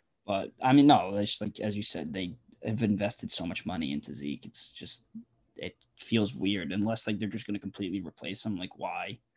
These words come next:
At least see what you have in Zeke and see if he still has that quote-unquote juice still left in it. But as for running back, I do like this week.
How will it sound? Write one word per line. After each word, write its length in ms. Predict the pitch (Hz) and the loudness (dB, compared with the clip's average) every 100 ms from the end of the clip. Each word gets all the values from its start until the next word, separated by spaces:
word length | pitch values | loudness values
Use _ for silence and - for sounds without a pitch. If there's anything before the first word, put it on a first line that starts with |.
| _ _ _ _ _ - | _ _ _ _ _ -2
At 100 | 110 | 2
least 200 | 120 - | 2 2
see 120 | 110 | 0
what 100 | 98 | 0
you 120 | 98 | 0
have 160 | 104 95 | -2 -4
in 80 | 95 | -4
Zeke 280 | 95 90 | -4 -4
and 80 | - | -4
see 180 | - 101 | -4 -2
if 60 | 117 | -2
he 80 | |
still 220 | 95 90 92 | -6 -4 -2
has 180 | 92 | -2
that 180 | 80 73 | -4 -8
quote-unquote 640 | - 92 95 82 87 85 - | -6 -6 -4 -6 -8 -10 -6
juice 520 | 98 87 - - - - | -2 0 -2 -8 -10 -16
still 340 | - - - - | -12 -10 -8 -8
left 240 | 117 - | -8 -8
in 80 | 82 | -6
it. 140 | 80 - _ _ _ _ _ _ _ _ _ | -6 -10 _ _ _ _ _ _ _ _ _
But 400 | 117 131 127 - _ _ _ _ _ _ _ - | 8 10 10 6 _ _ _ _ _ _ _ 4
as 200 | 127 143 | 8 8
for 140 | - 131 | 8 6
running 220 | 127 123 | 8 6
back, 160 | 117 110 | 6 8
I 120 | 104 | 6
do 300 | 107 113 113 | 8 10 10
like 260 | 101 104 | 8 4
this 220 | - 101 87 | 0 -2 2
week. 320 | 95 95 | 2 2